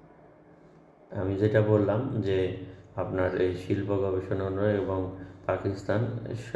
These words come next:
স্বাধীনতা উনিশশো বাহাত্তর সালে শিল্প মন্ত্রণালয়ের অধীনে স্বায়ত্তশাসিত প্রতিষ্ঠান হিসাবে এটির নামকরণ করা হয় বাংলাদেশ শিল্প কারিগরি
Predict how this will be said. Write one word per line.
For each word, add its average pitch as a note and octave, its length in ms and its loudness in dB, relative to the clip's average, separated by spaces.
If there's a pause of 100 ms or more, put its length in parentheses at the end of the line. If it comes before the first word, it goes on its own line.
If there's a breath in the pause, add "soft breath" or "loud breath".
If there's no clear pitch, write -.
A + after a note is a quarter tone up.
(220)
স্বাধীনতা G2+ 520 2
উনিশশো G#2 460 0
বাহাত্তর G2+ 380 0
সালে A2+ 240 2
শিল্প A2+ 380 4
মন্ত্রণালয়ের A2+ 680 2
অধীনে G2+ 320 2
স্বায়ত্তশাসিত A2 840 0
প্রতিষ্ঠান G2+ 560 -2
হিসাবে G#2+ 420 2
এটির F#2 180 0
নামকরণ F#2+ 540 0
করা F#2+ 200 0
হয় G2 180 2 (460 loud breath)
বাংলাদেশ F#2+ 440 2
শিল্প G#2 360 0
কারিগরি G2+ 480 0